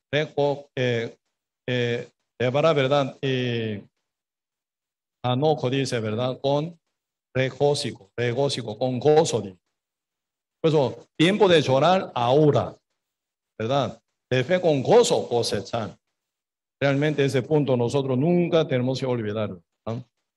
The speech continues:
Siendo cristiano vive diferente al mundo. Mundo, ¿verdad? Ahora se regocijan día con día, ¿verdad? Llevando una vida pecaminosa. Y cuando uno ve que está ya muerto, ¿verdad? Llora y llora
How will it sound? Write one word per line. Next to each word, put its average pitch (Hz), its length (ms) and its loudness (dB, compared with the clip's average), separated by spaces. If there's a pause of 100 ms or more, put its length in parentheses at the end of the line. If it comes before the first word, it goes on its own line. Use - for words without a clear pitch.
(140)
Siendo 165 320 2
cristiano 143 460 2
vive 143 320 0
diferente 123 640 -2
al 120 100 0
mundo. 113 480 0
Mundo, 143 360 2
¿verdad? 123 200 -2
Ahora 151 240 4
se 143 160 0
regocijan 131 580 -2
día 143 220 -2
con 120 220 -6
día, 143 160 2
¿verdad? 120 380 0 (180)
Llevando 143 260 2
una 175 300 4
vida 160 400 0
pecaminosa. 139 960 -2 (320)
Y 165 80 0
cuando 170 260 4
uno 165 260 2
ve 170 180 2
que 147 160 0
está 147 240 0
ya 139 140 0
muerto, 131 540 2
¿verdad? 117 320 -2
Llora 156 360 4
y 139 140 -2
llora 147 420 0